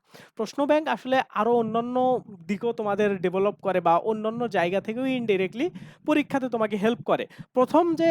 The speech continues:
মানে, প্রশ্ন ব্যাংকটা প্রথম আমরা যখন সলভ করব বা প্রশ্ন ব্যাংক যখন আমরা সলভ করি, আমাদের প্রথম যে উপকারটা হয় বা সব থেকে বেশি উপকার হয়, সেটা হচ্ছে যে আমরা ওই বিশ্ববিদ্যালয়ের প্রশ্ন যে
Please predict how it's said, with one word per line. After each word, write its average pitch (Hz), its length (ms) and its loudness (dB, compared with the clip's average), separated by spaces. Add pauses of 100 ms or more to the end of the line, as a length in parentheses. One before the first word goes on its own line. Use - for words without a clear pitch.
(140)
মানে, 208 220 -2
প্রশ্ন 254 340 -4
ব্যাংকটা 277 480 2 (100)
প্রথম 277 440 -2
আমরা 220 260 0
যখন 233 240 -2
সলভ 220 320 2
করব 180 220 0
বা 170 140 2
প্রশ্ন 190 300 -6
ব্যাংক 226 180 -2
যখন 220 200 -2
আমরা 220 160 0
সলভ 262 340 0
করি, 214 220 2 (300)
আমাদের 214 280 2 (200)
প্রথম 285 400 0
যে 320 100 0
উপকারটা 240 460 0
হয় 196 140 0
বা 180 100 0
সব 202 260 -4
থেকে 233 200 0
বেশি 214 200 0
উপকার 208 320 0
হয়, 214 160 2
সেটা 226 260 -2
হচ্ছে 190 240 0 (480)
যে 202 200 4
আমরা 277 480 2 (240)
ওই 311 240 6
বিশ্ববিদ্যালয়ের 226 1040 2
প্রশ্ন 269 440 -8
যে 269 120 -6